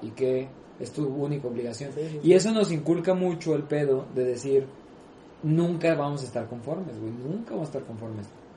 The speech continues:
Speaker 2: Me pasa.
Speaker 1: Y es raro, güey, es raro porque es un mensaje dual, es un mensaje de, "Tú, amigo, que estás infeliz con tu trabajo, es el tiempo de cambiar, pero hazlo por ti".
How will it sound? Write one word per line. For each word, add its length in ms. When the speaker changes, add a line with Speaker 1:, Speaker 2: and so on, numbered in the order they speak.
Speaker 2:
Me 360
pasa. 340
Speaker 1:
Y 120
es 60
raro, 260
güey, 180
es 120
raro 280
porque 280
es 100
un 100
mensaje 400
dual, 240
es 80
un 100
mensaje 380
de, 220
"Tú, 160
amigo, 320
que 80
estás 420
infeliz 500
con 140
tu 80
trabajo, 440
es 100
el 80
tiempo 240
de 80
cambiar, 320
pero 120
hazlo 180
por 140
ti". 240